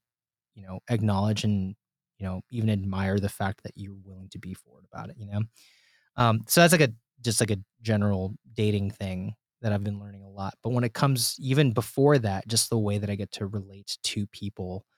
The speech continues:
um, the, the, the, the attraction thing that I was talking about before, like, that's been a huge, huge, huge help to me where, like, you know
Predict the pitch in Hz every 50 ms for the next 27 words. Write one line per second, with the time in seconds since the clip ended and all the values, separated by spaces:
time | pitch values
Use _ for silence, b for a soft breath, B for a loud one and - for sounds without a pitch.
0 | _ _ _ _ _ _ _ _ _ _ _ _ _ _ _ _ _ _ _ _
1 | _ _ 120 117 113 107 104 101 101 101 104 123 123 - _ _ _ _ - 123
2 | 131 120 120 123 139 131 117 127 127 131 - - 127 123 117 - - 139 135 131
3 | - - 135 117 - - 110 101 101 104 104 104 - - - 104 98 - 110 104
4 | 101 98 - - 104 - - 98 98 98 98 98 - - 117 110 - - - 131
5 | 110 104 - - - - - 135 131 127 123 117 113 107 - - - - 107 101
6 | 95 - - - - 104 101 101 - - - 104 95 92 - _ - - 107 98
7 | 98 95 95 95 101 - _ _ _ - 104 101 98 98 98 98 98 95 - _
8 | _ - 98 95 - - - _ _ _ _ _ _ _ 131 104 92 87 92 101